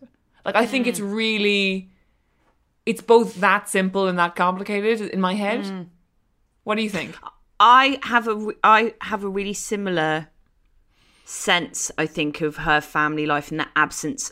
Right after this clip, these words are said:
Speaker 2: of her family life to you, but I saw it executed in a different way. I can't believe we're having this conversation. I'm obsessed with us. Um, <laughs> in my head,
Speaker 1: Same.
Speaker 2: because there is, she,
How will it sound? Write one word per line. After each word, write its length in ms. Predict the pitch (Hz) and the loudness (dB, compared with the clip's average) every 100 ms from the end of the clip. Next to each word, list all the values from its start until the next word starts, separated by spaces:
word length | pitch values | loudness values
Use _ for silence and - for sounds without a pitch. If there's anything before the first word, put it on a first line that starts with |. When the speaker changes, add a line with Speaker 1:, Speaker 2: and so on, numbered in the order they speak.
| - | -10
Speaker 2:
of 140 | 156 | -8
her 140 | 156 143 | -4 -4
family 380 | - 147 143 | -2 -2 -2
life 220 | 147 143 143 | -2 -4 -6
to 140 | - | -10
you, 140 | 160 160 | -8 -6
but 140 | - | 0
I 160 | 156 165 | 2 2
saw 200 | 165 160 | 0 -6
it 80 | 165 | -4
executed 520 | 151 - - 139 - | -8 -8 -10 -10 -8
in 60 | 151 | -8
a 40 | |
different 280 | 151 160 151 | -8 -10 -8
way. 100 | 131 | -6
I 60 | 131 | -6
can't 300 | 170 185 165 | -6 -8 -6
believe 220 | 170 156 | -6 -6
we're 80 | 180 | -6
having 160 | 170 147 | -6 -10
this 120 | 196 | -10
conversation. 600 | - - - 196 214 - | -10 -12 -10 -10 -10 -12
I'm 140 | 214 | -12
obsessed 640 | 254 214 220 254 330 - - | -8 -8 -8 -10 -10 -12 -8
with 160 | 349 | -4
us. 500 | 330 440 554 - - - _ - - - - - - | -2 -4 -6 -20 -20 -20 _ -20 -12 -8 -8 -6 2
Um, 300 | 220 226 370 - - - - 427 440 - _ | 4 4 2 -2 -18 -18 -6 -2 -2 -4 _
<laughs> 800 | _ - 392 - - - - 302 | _ -6 -6 -6 -12 -10 -12 -6
in 200 | - 240 | 2 4
my 220 | 240 269 277 | 6 6 6
head, 580 | 269 226 175 160 170 | 2 2 2 0 -2
Speaker 1:
Same. 120 | 190 202 _ _ _ _ _ _ _ _ _ _ _ _ _ _ _ | -6 -10 _ _ _ _ _ _ _ _ _ _ _ _ _ _ _
Speaker 2:
because 240 | 202 240 - | -4 -2 4
there 220 | 240 226 | 4 6
is, 200 | 233 - _ _ _ _ _ _ _ _ | 2 -4 _ _ _ _ _ _ _ _
she, 420 | - - 220 214 | -14 -10 -10 -12